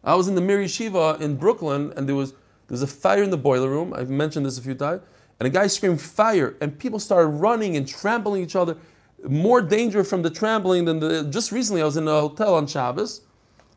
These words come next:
and the women were lighting, uh, their, their, uh, candles. And all the candles got together and made this huge flame. And people started running and running over children. There's only two people that were calm over there.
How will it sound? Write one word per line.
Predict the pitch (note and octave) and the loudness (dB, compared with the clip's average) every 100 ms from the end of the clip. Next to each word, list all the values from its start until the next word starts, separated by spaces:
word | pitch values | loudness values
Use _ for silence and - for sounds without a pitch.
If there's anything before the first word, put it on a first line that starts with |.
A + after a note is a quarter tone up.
| _ B2 | _ -4
and | C3 | 0
the | |
women | D3+ G#3 F#3+ | 2 4 4
were | E3 | 2
lighting, | C#3+ D#3 E3+ E3 D#3+ | 2 2 4 2 2
uh, | C#3+ C3+ | 4 4
their, | C3 C3+ C3 B2+ C3+ - | 4 2 2 0 -4 -10
their, | A#2 A#2+ A#2 A2+ | -4 0 0 2
uh, | G#2+ | 0
candles. | G#2+ B2 A2 C#3+ A3 - _ _ _ _ _ _ _ _ _ - | 0 -4 -4 -4 -4 -8 _ _ _ _ _ _ _ _ _ -2
And | C3 C3 - | 0 0 -2
all | D#3+ A3 B3+ | 6 8 10
the | A3 | 8
candles | - A3+ A3 F#3+ B2+ | 0 -2 2 2 2
got | D3 F#3+ - | 4 2 0
together | C3 D#3+ G#3+ A3 | -2 0 2 0
and | F3 | 0
made | F3 F#3 | 0 -2
this | D#3+ - | -4 -8
huge | - C4 B3 - | -4 -2 -2 -4
flame. | - G3 C#3 G2+ - _ _ _ - | -4 -4 -4 -6 -14 _ _ _ -8
And | E3 F#3 | -6 -4
people | - B3+ B3 G3 | -2 -4 -2 -4
started | - F3 D3 | 0 0 0
running | C#3+ G#3 G#3+ G3+ F3+ C#3+ | 0 0 2 2 0 0
and | A#2+ B2+ | -2 0
running | F3 E3 | 0 0
over | D#3 C3+ | -2 -2
children. | C3 - A3+ G3 F3+ - _ - | -4 -4 -2 -2 -4 -10 _ -6
There's | C3+ | 0
only | G#3+ G3+ | 0 0
two | - C4+ | -2 -2
people | - A#3 F#3+ | -2 -2 0
that | F3+ | 0
were | D#3 | 0
calm | D3 - D3 B2+ | -2 -4 -2 0
over | A2 | -2
there. | G2+ F2 | -4 -10